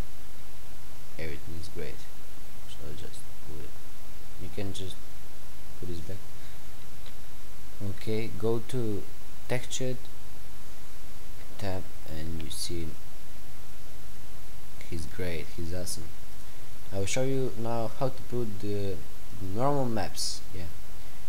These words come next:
just select him, go to the material panel, the first one, make a new texture, and under, under him, under him,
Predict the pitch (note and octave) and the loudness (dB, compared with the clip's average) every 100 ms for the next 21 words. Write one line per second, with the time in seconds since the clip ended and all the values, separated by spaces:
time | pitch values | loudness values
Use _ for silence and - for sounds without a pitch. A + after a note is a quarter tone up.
0 | - - - G#2 G#2+ - A#2+ A2 - F#2+ | 0 0 0 0 0 0 0 0 0 0
1 | F#2+ F2+ - - - - - - - - | 0 0 0 0 0 0 0 0 0 0
2 | - - - F2+ E2 E2 E2+ A2+ A2+ - | 0 0 0 0 0 0 0 0 0 0
3 | A#2+ A#2+ A#2+ - - - - - A#2 A#2 | 0 0 0 0 0 0 0 0 0 0
4 | - C3+ C#3+ - A2 A2 - A#2 B2 - | 0 0 0 0 0 0 0 0 0 0
5 | B2+ - - C3 B2+ - - - - - | 0 0 0 0 0 0 0 0 0 0
6 | - - - - - F#2 - - - - | 0 0 0 0 0 0 0 0 0 0
7 | - - - A2 G#2+ G2 - - - - | 0 0 0 0 0 0 0 0 0 0
8 | A2 A2+ A#2+ A#2+ C3+ B2+ A2 - - - | 0 0 0 0 0 0 0 0 0 0
9 | - - - A#2 A#2+ - B2 | 0 0 0 0 0 0 0